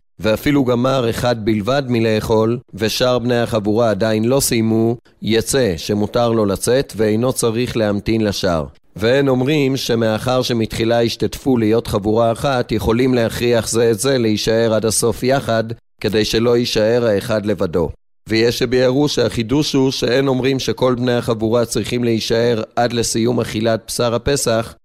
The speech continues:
כדי לוודא שלא נותר מהבשר ויעברו על איסור נותר. אלא מי שסיים את אכילתו יכול לצאת,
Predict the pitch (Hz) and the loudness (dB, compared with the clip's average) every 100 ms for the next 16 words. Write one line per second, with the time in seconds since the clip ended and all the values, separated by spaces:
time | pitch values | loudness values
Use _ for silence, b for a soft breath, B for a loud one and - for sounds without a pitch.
0 | _ - 101 107 104 107 123 - 117 120 | _ -4 0 2 2 2 0 0 0 2
1 | 117 117 117 120 117 117 - 135 127 117 | 0 0 2 2 0 0 0 0 0 2
2 | 110 107 104 120 113 107 - 110 104 95 | 2 2 2 2 2 0 0 0 0 0
3 | 95 85 76 - _ _ - 110 117 139 | -2 -2 -4 -12 _ _ -2 0 2 0
4 | 135 131 - 123 120 123 120 120 117 107 | 0 -2 0 0 2 0 -2 -4 -2 -2
5 | 104 - 117 101 104 117 117 - 147 123 | 0 2 2 2 0 0 0 0 0 0
6 | 123 | -4